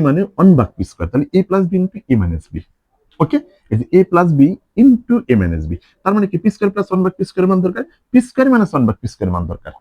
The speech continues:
যেটা এখান থেকে আবিষ্কার করা যাবে, এটা ছাড়াও ওটা করা যাবে। ঠিক আছে, আচ্ছা, এবার একটু লক্ষ্য করো যে এটা আবার মুছে দিই, তোমাদের চোখের সামনে আগে ধরিয়ে দিলাম, এটাও মুছে দিলাম। ঠিক আছে, এবার দেখো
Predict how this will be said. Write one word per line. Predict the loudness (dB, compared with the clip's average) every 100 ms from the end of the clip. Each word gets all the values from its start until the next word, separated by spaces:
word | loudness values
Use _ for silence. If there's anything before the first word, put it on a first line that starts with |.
| _ _ _ _ _ _ _ _ _ _ _ _ -2
যেটা | 2 2
এখান | 2 -2 -2
থেকে | -2 -4 -2
আবিষ্কার | -4 -4 -6 -2
করা | -2
যাবে, | -2 -6 -12 _ -4
এটা | -2 -2 -2
ছাড়াও | 0 0 -2 _ _ -6
ওটা | -6 -4
করা | -6 -6
যাবে। | -10 -18 _ _ _ _ _ _ _ _
ঠিক | -2 -2
আছে, | -2 -8 _ -14 -4 -2
আচ্ছা, | -4 -6 -6 -6 _ 0
এবার | 2 2
একটু | -2 -6
লক্ষ্য | -8 -10 -14
করো | -12 -14 _ -12 -12 -14 _ _ _ _ _ _ _ _ _ _ _ _ -2 0
যে | 0 0
এটা | -2
আবার | 0 0
মুছে | -2 -4
দিই, | -6 -6
তোমাদের | -8 -8 -8
চোখের | -8 -8
সামনে | -6 -6
আগে | -6 -4
ধরিয়ে | -2 -2 -4
দিলাম, | -12 -16 _ _ _ -6 -2
এটাও | 0 0
মুছে | -2 -6 -8
দিলাম। | -10 -14 _ -8
ঠিক | -6 -6
আছে, | -8 -20 _ _ _
এবার | 0 0 2
দেখো | -2 -4